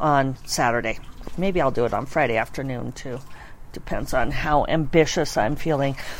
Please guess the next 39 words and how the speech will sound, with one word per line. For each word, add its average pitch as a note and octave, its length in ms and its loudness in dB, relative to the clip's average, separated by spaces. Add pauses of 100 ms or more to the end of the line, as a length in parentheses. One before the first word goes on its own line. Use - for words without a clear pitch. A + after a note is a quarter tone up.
(160)
But - 160 6
we G#3 100 8
have F#3 140 4
so - 420 6
much G3+ 260 2
stuff - 440 2
we F3 80 2
have D#3+ 140 4
to - 80 -6
get D3 200 4
rid D3+ 180 8
of. C#3 240 6 (680)
And D3+ 460 0 (1500)
it F#3+ 180 4
just - 300 4
needs E3+ 200 2
to - 60 -2
get D#3+ 160 4
done. C#3 240 4 (120)
I've E3 180 6
been E3+ 140 6
procrastinating E3 600 2
for D#3+ 120 0
so E3 220 0
long. D3+ 300 4 (160)
That's D#3+ 200 2
the B2+ 80 -2
sound D#3 320 2
of D3+ 160 0 (380)
Jackson F#3+ 500 6
trying D#3+ 340 4
to D3+ 60 2
jailbreak. E3 500 4 (180)
Come A#3+ 120 2
back. A3+ 320 4 (420)
You're A3 100 -6
not A3+ 200 -4
going G#3+ 280 0
anywhere. F#3+ 360 2